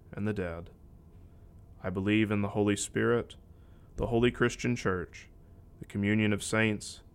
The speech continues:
the forgiveness of sins, the resurrection of the body, and the life everlasting. Amen. Can sacred music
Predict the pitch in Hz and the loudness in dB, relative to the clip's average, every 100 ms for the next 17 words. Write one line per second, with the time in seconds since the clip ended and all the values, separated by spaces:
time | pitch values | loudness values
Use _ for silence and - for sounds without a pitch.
0 | - - - - 104 110 110 113 107 98 | -20 -20 -18 -12 -6 -2 2 2 0 -4
1 | - 104 107 107 107 - - - - - | -2 0 2 0 -2 -8 -16 -20 -20 -20
2 | - - 101 104 107 107 107 - 98 92 | -16 -4 0 2 2 2 2 0 -2 -2
3 | 92 98 101 98 98 98 - - - - | -2 2 4 2 -2 -6 -14 -20 -20 -12
4 | 95 90 92 101 101 - - - 101 107 | -8 -4 0 0 0 -6 -16 -8 -2 -2
5 | 95 87 - 87 82 - - - - - | -2 -6 -10 -12 -14 -16 -20 -20 -20 -20
6 | - - - 95 90 90 87 85 - - | -20 -20 -14 -8 -6 -6 -6 -10 -14 -20
7 | - - - - - - - - - - | -20 -20 -20 -20 -20 -20 -20 -20 -20 -20
8 | - - - - - - - 110 - 139 | -20 -20 -20 -20 -20 -12 -4 -2 2 2
9 | 143 170 131 127 110 85 - | 4 2 4 6 6 2 -10